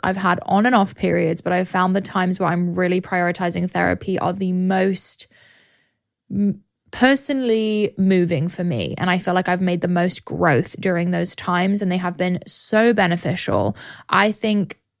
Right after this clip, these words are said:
being able to talk to someone who doesn't have a biased opinion on your life and can really hear you out makes such a difference in my day-to-day, whether it's a simple work problem or a much deeper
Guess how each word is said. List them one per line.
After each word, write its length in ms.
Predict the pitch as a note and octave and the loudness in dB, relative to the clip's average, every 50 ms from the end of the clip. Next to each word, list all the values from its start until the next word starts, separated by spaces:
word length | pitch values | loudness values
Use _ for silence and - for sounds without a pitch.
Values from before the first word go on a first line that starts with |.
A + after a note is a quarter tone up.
| _ F#3 F#3+ | _ -8 -4
being 360 | - G#3+ A3+ A#3+ B3+ C4+ C#4 - | -2 0 2 2 2 0 0 0
able 320 | F#3+ F#3 F#3+ F3+ F3+ F3+ F#3+ | 2 2 2 2 2 -2 -2
to 100 | - F#3 | -4 -6
talk 320 | - - F#3+ D#3 G2+ - - | -6 -4 -4 -4 -4 -4 -4
to 100 | G#3 - | -6 -4
someone 640 | - - B2 C3+ G#2+ G#2 A2+ A2 C#3 E3+ F#3+ - - _ _ _ - - | -2 -2 -2 -2 -2 -2 -2 0 0 0 -2 -2 -6 _ _ _ -4 -2
who 280 | G3 F#3 F#3 F#3 F3+ | 0 2 2 2 2
doesn't 280 | F3 F#3+ F#3+ G3 G3+ G3 | 0 0 0 2 2 2
have 180 | G3 G#3 G3 | 2 4 2
a 60 | G3+ F#3+ | 2 2
biased 400 | F#3+ F#3 F3+ F3 F3+ F3+ - - | 2 2 2 2 0 -2 -4 -8
opinion 340 | F#3 - G3 F3+ F#3 F#3 | -8 -6 -6 -6 -4 -4
on 80 | F3+ F3+ | -2 -2
your 120 | F3+ F3 | -2 -2
life 340 | F3 E3+ E3 D#3 D#3 F3+ F#3 - | -2 0 0 0 0 -2 -2 -4
and 100 | - F3+ | -6 -6
can 160 | F#3 - F#3+ F#3 | -6 -4 -4 -4
really 220 | F#3 F3+ F#3+ F#3+ | -2 -2 -2 -4
hear 240 | F3+ - G3 F3+ F3+ | -2 -2 -2 0 0
you 240 | F3 F3 E3+ D#3+ - | 0 0 0 0 0
out 500 | E3 E3 E3 F#3+ A3+ A3+ - - - - - - - - - - _ _ _ _ _ _ | 2 2 2 2 2 0 0 -4 -8 -10 -12 -16 -20 -20 -20 -20 _ _ _ _ _ _
makes 320 | - G#3 A3 G#3 G#3 - - - - _ _ | 0 0 2 2 0 -2 -6 -8 -12 _ _
such 460 | - - - - - G#3+ - G3 - | -8 -8 -4 0 0 0 0 0 0
a 60 | G#3 F#3 | 0 2
difference 520 | F3+ F#3+ F#3 - - F#3+ F#3+ F3+ E3 - | 2 0 0 0 0 0 2 0 0 -2
in 100 | - F#3+ | -2 -2
my 160 | F3+ F3 E3+ | 0 0 0
day-to-day, 520 | F3 F3 E3 F3 F3 - - - B2 B2+ C3+ | 0 0 0 -2 -2 -2 -2 0 0 2 2
whether 280 | - E3+ F3 F#3 G3 | 2 2 2 2 0
it's 200 | G3 - - - | 0 -2 -2 -4
a 60 | G3 | -4
simple 460 | F#2+ - - G#3 G3+ F#3+ - G3+ - G2 | -4 -4 -2 0 0 0 0 0 2 2
work 320 | A3 B3 B3+ A3 - - | 4 4 4 2 0 -2
problem 520 | - A3+ G3+ F#3+ F#3+ F#3+ F#3+ F#3+ F#3 F3 | 0 0 0 2 2 2 2 2 2 2
or 220 | - - F3 F3+ F3 | 0 2 2 2 2
a 60 | F3 | 2
much 300 | F3+ F#3 F3 - - - | 2 2 0 0 -4 -8
deeper 380 | - F#3 F#3+ F#3 F#3 - G3 | -6 -4 -2 -2 0 0 0